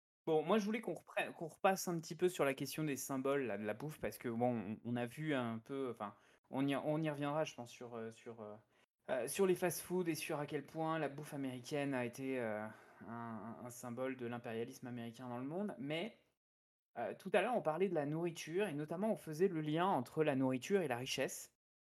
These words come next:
Et, euh, t'as rapidement, Atreide, je crois, évoqué la question des jeux vidéo, et du coup, c'est vrai que la nourriture, en fait, elle apparaît assez, euh, de manière assez importante dans les jeux vidéo, parce que c'est une des, des ressources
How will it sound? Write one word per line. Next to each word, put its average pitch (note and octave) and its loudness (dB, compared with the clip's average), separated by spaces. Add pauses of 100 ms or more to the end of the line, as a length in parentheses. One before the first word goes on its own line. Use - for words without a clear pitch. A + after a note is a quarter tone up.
(460)
Et, F3+ 2
euh, A#2+ -2
t'as D#3 2
rapidement, G3+ 2
Atreide, F#3+ 0
je D3+ -4
crois, F#3 2
évoqué C#3+ 0
la D#3 0
question C#3 -6
des D#3 -4
jeux C#3+ -6
vidéo, E3 0
et F#3+ 0 (460)
du F#3+ -4
coup, D4+ -4 (920)
c'est - 2
vrai A#3 6
que A#3+ 4
la G3 8
nourriture, F3 0
en F#3 4
fait, E3+ 2
elle D#3+ 4
apparaît D3+ 4
assez, G#3+ 6
euh, F3 6
de C#3+ -4
manière D3+ 6
assez F3 4
importante E3 4
dans F#3 2
les D#3 0
jeux C#3+ 0
vidéo, C#3+ 2
parce D3+ -6
que - -2
c'est D#3+ -4
une F#3 0
des, B2+ -4
des B2 0
ressources D3+ -2